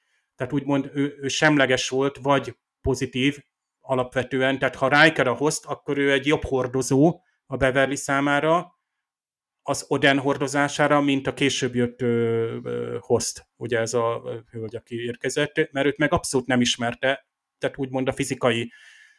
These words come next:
ö, lényt sem, míg Rikert évek óta ismeri, tehát egy megbízható személy, és az Odent meg szereti, és ennek a kettőnek a mixe erősebb, mint az új host, meg a,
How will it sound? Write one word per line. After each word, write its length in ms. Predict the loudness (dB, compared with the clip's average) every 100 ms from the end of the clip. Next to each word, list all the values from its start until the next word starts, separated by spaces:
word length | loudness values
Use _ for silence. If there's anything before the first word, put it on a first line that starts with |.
| _
ö, 100 | -10 -10 -10 -12 -14 -16 -12
lényt 220 | -2 -2
sem, 180 | 0 -2
míg 140 | 0 4
Rikert 400 | 4 4 2 4
évek 300 | 4 4 2
óta 220 | -2 -2
ismeri, 440 | -4 -2 -2 -4
tehát 180 | -6 -6
egy 160 | -8 -4
megbízható 640 | -2 -2 -4 -4 -4 -4
személy, 640 | -4 0 2 4 4 0 -8 _ _ _ _ _ _ _ _
és 200 | -10 -6
az 100 | -2
Odent 260 | 2 2 0
meg 120 | -2
szereti, 420 | 2 4 4 2
és 160 | -2 0
ennek 280 | 0 0
a 40 | 0
kettőnek 520 | -4 -2 0 0 0
a 60 | -2
mixe 360 | -2 0 2
erősebb, 480 | 2 2 0 0 0
mint 220 | 0 -2
az 100 | -4
új 200 | 0 -2
host, 340 | 0 -2 -4 -4
meg 180 | 0
a, 220 | 2 0